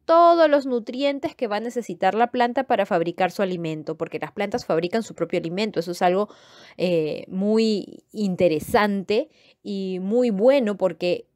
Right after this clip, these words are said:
ah, gracias a ellas todo el resto de la vida en el planeta es posible. Y también las raíces almacenan sustancias de reserva por si se acaba, eh, el alimento. Entonces,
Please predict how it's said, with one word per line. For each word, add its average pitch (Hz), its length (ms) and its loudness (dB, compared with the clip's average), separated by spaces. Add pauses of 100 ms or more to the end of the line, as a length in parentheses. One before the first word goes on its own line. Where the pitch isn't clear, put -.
(100)
ah, 190 100 -4
gracias 240 380 0
a 233 80 0
ellas 196 600 -4
todo 269 300 4
el 262 120 4
resto 247 320 0
de 240 100 2
la 196 100 0
vida 208 200 -2
en 220 80 -4
el 214 100 -6
planeta 220 560 -4
es 175 160 -6
posible. 160 600 -4 (1200)
Y 269 120 0
también 262 600 0 (400)
las 269 240 2
raíces 269 600 0
almacenan 254 800 -2
sustancias 190 760 -6
de 190 120 0
reserva 147 640 -2 (420)
por 208 220 0
si 240 140 -4
se 220 120 -2
acaba, 170 560 2
eh, 160 440 -2
el 180 180 -4
alimento. 180 720 -6 (100)
Entonces, 180 640 -4